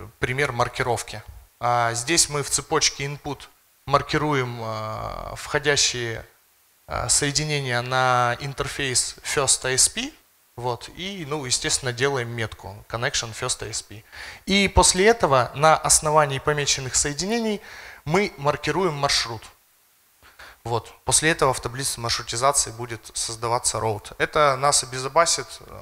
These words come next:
от того, чтобы мы могли все-таки достучаться до роутера. Вот. Ну, собственно говоря, что такое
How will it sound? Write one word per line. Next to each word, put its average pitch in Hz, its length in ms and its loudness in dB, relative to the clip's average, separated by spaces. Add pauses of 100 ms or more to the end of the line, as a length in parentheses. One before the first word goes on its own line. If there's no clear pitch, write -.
от 107 160 -14
того, 123 180 -4
чтобы 113 300 -6
мы 123 120 -6
могли 120 220 -8
все-таки - 360 -8
достучаться 113 600 -4
до 107 140 -8
роутера. 104 320 -10 (1120)
Вот. 123 340 -2 (2000)
Ну, 190 320 0
собственно 170 440 -2
говоря, 160 420 6
что - 280 2
такое 131 540 4